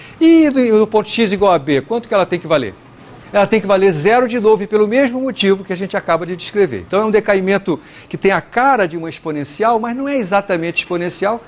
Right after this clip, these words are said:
porque uma exponencial não chega a zero nunca, não é verdade? Aí está a função de onda do primeiro estado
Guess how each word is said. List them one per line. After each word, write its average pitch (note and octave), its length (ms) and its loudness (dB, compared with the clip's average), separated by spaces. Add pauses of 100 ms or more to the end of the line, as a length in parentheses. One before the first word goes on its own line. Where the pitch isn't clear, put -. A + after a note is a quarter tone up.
(300)
porque B3+ 260 0
uma A#3+ 140 4
exponencial A3 580 0
não B3+ 140 -2
chega A#3 240 0
a F#3 40 2
zero G3 240 -2
nunca, E3+ 420 -4 (120)
não B2 60 -6
é - 20 -8
verdade? D#3 400 -4 (540)
Aí F3+ 160 -2
está D3+ 340 0
a D3+ 60 0
função E3+ 320 -6
de D3+ 100 -2
onda C3 220 0
do C#3+ 100 -6
primeiro C3+ 400 -2
estado A#2+ 480 -2